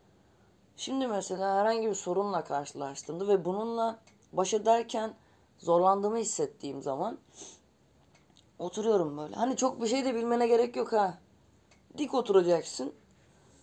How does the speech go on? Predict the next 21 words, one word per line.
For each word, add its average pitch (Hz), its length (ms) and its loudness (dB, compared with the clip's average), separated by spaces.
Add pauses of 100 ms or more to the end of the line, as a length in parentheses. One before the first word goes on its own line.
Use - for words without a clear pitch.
(580)
Nefes 262 260 0
alıp 269 240 0
verişini 262 380 -2
sayacaksın 180 640 2
ve 247 140 -2
diyafram 240 480 4
nefesi 190 300 0
almaya 135 380 -2
çalışacaksın. - 760 -8 (720)
Yani 214 200 0
nefesini 240 440 -2
yavaşlatmaya 220 640 2
çalışacaksın. - 720 -10 (1900)
Hani 156 220 0
ağızdan 196 440 6
alıp 185 240 -4
burundan 190 500 4
nefesini 143 400 -8
vereceksin. 143 520 -10
Çok 269 320 0
da 254 120 -4